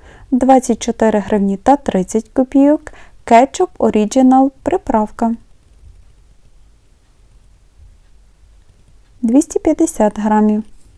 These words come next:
Соуси Торчин, шаурма або бургер. Двадцять одна гривня шістдесят копійок.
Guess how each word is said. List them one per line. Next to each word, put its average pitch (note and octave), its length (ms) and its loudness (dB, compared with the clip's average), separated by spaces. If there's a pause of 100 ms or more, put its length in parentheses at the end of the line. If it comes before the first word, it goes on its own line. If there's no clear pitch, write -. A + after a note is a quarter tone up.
(2750)
Соуси C#4 680 2 (100)
Торчин, A#3 680 0
шаурма A#3+ 680 4 (100)
або C4 320 4
бургер. A3 680 0
Двадцять B3+ 420 2
одна C#4 240 6
гривня F#4+ 360 2
шістдесят C#4+ 680 0
копійок. A3 520 -2